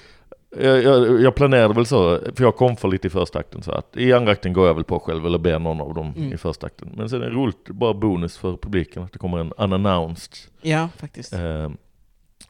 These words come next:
Speaker 1: att folk får vara så, "Wow, Fritte Fritzson!"
Speaker 2: Det tycker jag att, eh, låt tjugotjugo bli unannounced comedian-året.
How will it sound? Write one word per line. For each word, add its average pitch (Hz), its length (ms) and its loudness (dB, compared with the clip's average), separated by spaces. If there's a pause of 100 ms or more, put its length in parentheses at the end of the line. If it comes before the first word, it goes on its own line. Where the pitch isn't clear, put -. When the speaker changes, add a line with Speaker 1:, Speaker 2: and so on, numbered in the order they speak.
(120)
Speaker 1:
att - 180 -12
folk 92 180 -8
får 85 60 -12
vara 85 120 -4
så, 71 100 -16
"Wow, 175 520 0
Fritte 151 300 -6
Fritzson!" - 460 -8 (480)
Speaker 2:
Det 180 100 0
tycker 208 220 0
jag 175 240 4
att, - 280 -6
eh, 151 60 -6 (120)
låt 226 260 0
tjugotjugo 180 800 0
bli 156 420 -2 (100)
unannounced 151 680 -2
comedian-året. 123 1080 -4